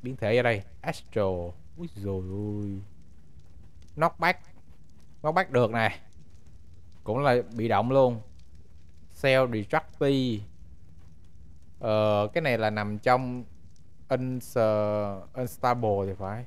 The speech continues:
Waterstorm. Siren, Phế. Ờ, Michel, Cosmic nè.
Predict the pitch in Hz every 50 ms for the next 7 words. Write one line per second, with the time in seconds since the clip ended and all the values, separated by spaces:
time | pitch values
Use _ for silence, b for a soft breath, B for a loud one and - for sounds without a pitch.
0 | - - 123 113 107 107 - 107 101 101 - - - - 113 110 110 107 104 104
1 | 101 - - - - - - - - - - - - - - - - - - -
2 | - - - - - - - - - - - - - - - - - 135 123 123
3 | 120 120 123 120 120 117 113 107 104 - - - - - - 113 113 120 131 151
4 | 165 180 180 - - - - - - - - - - - - - - - - -
5 | - - - - - - - 110 107 107 107 104 101 101 104 104 104 104 104 107
6 | 107 113 120 127 127 123 - - - 131 123 120 123 120 117 110 113 110 - -
7 | - - - - - - 147 - - - 147 160 165 - - 110 101